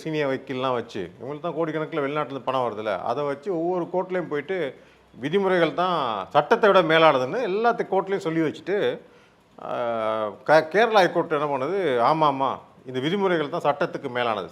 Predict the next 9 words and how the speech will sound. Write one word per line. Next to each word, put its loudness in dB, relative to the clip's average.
சட்டம்னா -4
என்ன -8
சொல்லணும்னா, -6
இப்ப -4
கார்ப்பரேஷன் 4
விதிமுறைகள் 0
இருக்கு. -12
இப்ப -10
நம்ம 2